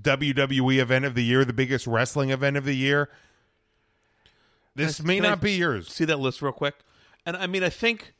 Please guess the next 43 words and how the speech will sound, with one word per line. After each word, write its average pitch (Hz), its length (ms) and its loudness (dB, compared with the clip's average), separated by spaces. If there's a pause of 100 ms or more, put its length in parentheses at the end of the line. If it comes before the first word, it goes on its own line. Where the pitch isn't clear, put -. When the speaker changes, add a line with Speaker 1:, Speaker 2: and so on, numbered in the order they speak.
(800)
Speaker 2:
to 170 120 -2
his 175 220 -2
point, 175 300 -4
like, 147 100 0
you 180 80 -8
can 180 140 -8
see 190 300 -4
A 143 200 0
J 147 180 0
Styles 135 400 -4
and 131 160 -4
Randy 131 280 -4
Orton. 143 360 -2 (240)
Like, 147 100 -8
that 247 260 0
doesn't 143 340 0
scream 131 580 -4
WrestleMania 113 600 -2
match - 240 -16
to - 100 -14
me. - 140 -20 (420)
Like, 147 140 -2 (180)
you 175 140 -4
could 143 120 -12
see 160 220 -2
that 151 160 4
on 143 180 -2
SmackDown. 139 560 -6 (160)
Speaker 1:
Oh, 90 180 -8
Speaker 2:
Dude, 180 260 6
Speaker 1:
man. 185 100 -12
Speaker 2:
it's 202 140 -2
not 302 180 0
like 262 160 0
you 269 80 0
haven't 254 340 -2
seen 277 300 -4
these 247 180 -4
style 240 380 -2
matches 220 380 -2
on 233 100 -4
SmackDown. 220 880 -2
Speaker 1:
<laughs> - 60 -20